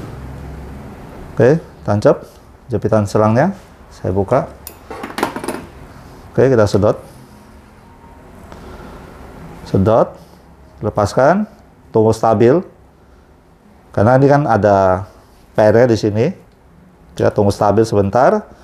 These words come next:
Nah, baru kita jepit lagi. Oke, jepit lagi.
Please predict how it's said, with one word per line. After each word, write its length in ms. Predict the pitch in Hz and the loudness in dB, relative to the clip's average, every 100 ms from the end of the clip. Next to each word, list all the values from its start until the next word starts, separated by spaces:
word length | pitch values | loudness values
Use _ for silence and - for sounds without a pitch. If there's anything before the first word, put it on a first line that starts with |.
| - - - - - _ | -20 -20 -20 -20 -20 _
Nah, 160 | 95 92 | -6 -2
baru 240 | 101 113 | 2 2
kita 480 | 113 131 127 135 - - _ - _ _ _ _ _ _ _ - - - - - - - - - - | 0 2 2 0 -6 -20 _ -20 _ _ _ _ _ _ _ -20 -20 -20 -20 -20 -20 -20 -20 -20 -10
jepit 320 | 110 127 - | -4 -2 0
lagi. 240 | 123 131 101 - - - - - - - - - - - - - - - - - - - - - - - - - - - - - - - - - - - - - | 2 4 2 -2 -18 -20 -20 -20 -20 -20 -20 -20 -20 -20 -20 -20 -20 -20 -20 -20 -20 -18 -18 -18 -18 -18 -20 -18 -14 -10 -10 -12 -14 -14 -12 -12 -14 -18 -20 -14
Oke, 380 | 113 101 90 | -6 -4 -4
jepit 240 | - - - | -8 -12 -12
lagi. 480 | 82 95 135 180 | -8 -4 0 0